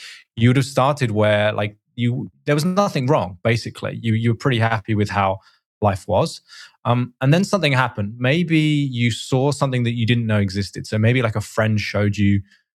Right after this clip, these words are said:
something and you were like, "Wow, I didn't even know you could do that."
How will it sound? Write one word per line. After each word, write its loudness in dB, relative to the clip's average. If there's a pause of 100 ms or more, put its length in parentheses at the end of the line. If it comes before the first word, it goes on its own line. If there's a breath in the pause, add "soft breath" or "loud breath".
(120)
something -2
and 4
you 6
were 4
like, -2
"Wow, 2
I 2
didn't 2
even 0
know 4
you 4
could -8
do 2
that." -2